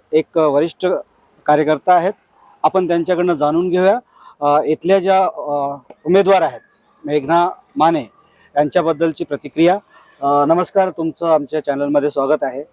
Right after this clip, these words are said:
सर्वप्रथम, अ, सर, कसं, अ, आज जे आपले कॅन्डिडेट आहेत इथे मेघना मानेजी, तर, अ, काय सांगाल त्यांच्याबद्दल, कसे व्यक्तिमत्व आहे ते आणि आपण,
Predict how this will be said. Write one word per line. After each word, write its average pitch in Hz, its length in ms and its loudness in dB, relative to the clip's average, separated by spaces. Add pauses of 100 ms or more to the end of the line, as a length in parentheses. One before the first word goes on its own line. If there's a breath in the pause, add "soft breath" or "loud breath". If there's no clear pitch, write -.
(300)
सर्वप्रथम, 175 680 0
अ, 180 420 2
सर, 185 180 -2
कसं, 196 320 0
अ, 180 420 4 (500 soft breath)
आज 175 180 4
जे 202 140 0
आपले 196 260 -2
कॅन्डिडेट 170 460 -2
आहेत 147 260 -4
इथे 123 240 -8
मेघना 135 360 -2 (300)
मानेजी, 143 440 0 (420 soft breath)
तर, 160 400 4
अ, 147 40 -4 (680)
काय 185 140 4
सांगाल 175 320 2
त्यांच्याबद्दल, 170 580 0
कसे 165 280 -6
व्यक्तिमत्व 190 500 -2
आहे 185 200 -2
ते 196 160 -2
आणि 190 480 -2 (160)
आपण, 190 400 0